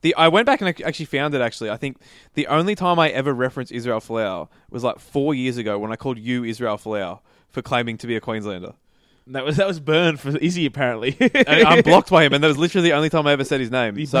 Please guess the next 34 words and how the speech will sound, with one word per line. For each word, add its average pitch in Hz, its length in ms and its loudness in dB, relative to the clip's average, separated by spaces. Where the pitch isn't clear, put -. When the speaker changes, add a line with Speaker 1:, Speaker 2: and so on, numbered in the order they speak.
Speaker 2:
bagged 127 120 0
Izzy. 135 460 -6
<laughs> - 60 -6
Speaker 1:
yeah. 170 220 2
Speaker 2:
Uh, 147 280 2
Jack 165 300 0
Cronin 147 400 0
says, 120 220 -6
"Who's 175 180 2
the 175 80 0
worst 170 240 0
player 147 220 0
not 139 120 -2
eligible 135 300 -2
for 131 80 -6
Queensland 123 420 -4
with, 117 300 -8
that 123 100 -6
would 120 120 -6
make 120 220 -10
this - 180 -12
current 117 340 -8
Origin 113 380 -8
squad?" 101 380 -14
Hey, 175 140 0
I, 165 200 -2
oh, 147 220 0
there's 131 200 -6
gotta 160 140 0
be 156 120 -2
a - 40 -4
prop. - 400 -6
Daniel 165 280 0
Saifidi. 120 520 -6